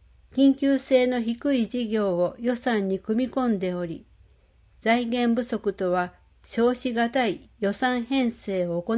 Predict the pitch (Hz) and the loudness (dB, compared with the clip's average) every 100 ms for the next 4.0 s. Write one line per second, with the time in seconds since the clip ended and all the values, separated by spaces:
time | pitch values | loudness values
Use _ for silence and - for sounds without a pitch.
0 | 247 240 - 240 240 240 233 190 185 190 | 0 -2 -4 -2 0 2 2 0 -2 -6
1 | 190 190 190 190 185 175 - _ _ _ | -2 -2 0 -2 -4 -8 -10 _ _ _
2 | _ _ _ - 240 247 233 208 196 208 | _ _ _ -10 -6 -2 2 2 0 -2
3 | 233 240 240 247 - - 196 190 180 156 | -2 -2 -2 -4 -8 -6 -4 -2 -2 -4